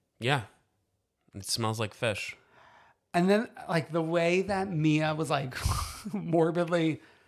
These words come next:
Speaker 2: bonding with Robin over this,
Speaker 1: Mm-hmm.
Speaker 2: 'cause, like, Robin sim-, similarly had money disappear.
Speaker 1: Yeah. That is morbid.
Speaker 2: Oh my God.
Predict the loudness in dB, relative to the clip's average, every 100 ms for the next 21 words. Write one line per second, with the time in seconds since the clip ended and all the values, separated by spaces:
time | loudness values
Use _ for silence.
0 | _ 2 6 8 6 4 4 4 4 2
1 | 0 -6 -20 -20 _ _ _ _ _ _
2 | _ _ _ _ _ _ _ _ _ _
3 | _ 2 8 8 8 6 4 4 4 2
4 | 0 0 0 -2 -4 -8 -6 2 4 6
5 | 6 6 2 0 -2 -6 -6 -2 0 2
6 | 2 2 4 2 2 0 0 0 -2 -6
7 | -4 -2 -2 -2 -6 -4 0 0 -2 -10
8 | _ _ _ _ _ _ _ _ _ _
9 | -10 -8 -6 -6 -6 -6 -8 -10 -18 _
10 | -14 -10 -10 -10 -12 -12 -12